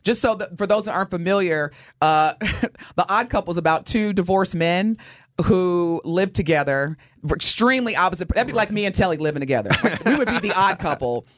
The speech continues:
And, um, I was, I was a young black girl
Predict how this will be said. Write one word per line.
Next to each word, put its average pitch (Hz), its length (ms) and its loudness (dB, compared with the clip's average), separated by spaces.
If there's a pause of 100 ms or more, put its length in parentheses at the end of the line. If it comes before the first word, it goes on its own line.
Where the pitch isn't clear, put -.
(480)
And, 180 680 0
um, 175 400 2 (240)
I 190 140 2
was, 208 360 -4
I 175 100 0
was 175 120 -4
a 160 220 -4
young 190 240 0
black 220 240 -2
girl 160 420 -2